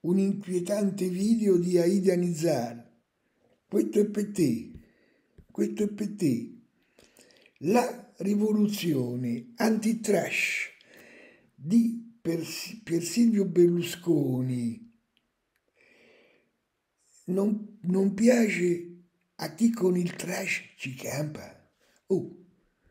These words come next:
come la signora Aida Nizar, hai capito? Aida Nizar, questo articolo è scritto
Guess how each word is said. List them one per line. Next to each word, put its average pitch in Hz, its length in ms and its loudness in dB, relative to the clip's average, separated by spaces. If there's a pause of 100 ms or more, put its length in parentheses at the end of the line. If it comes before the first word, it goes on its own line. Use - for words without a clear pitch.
(800)
come 240 260 2
la 185 140 6
signora 202 460 2
Aida 190 300 4
Nizar, 165 640 -4 (260)
hai 202 180 -4
capito? 214 520 6 (300)
Aida 165 380 2
Nizar, 170 580 -2 (320)
questo 180 300 -4
articolo 196 480 2
è 127 40 -2
scritto 147 640 -6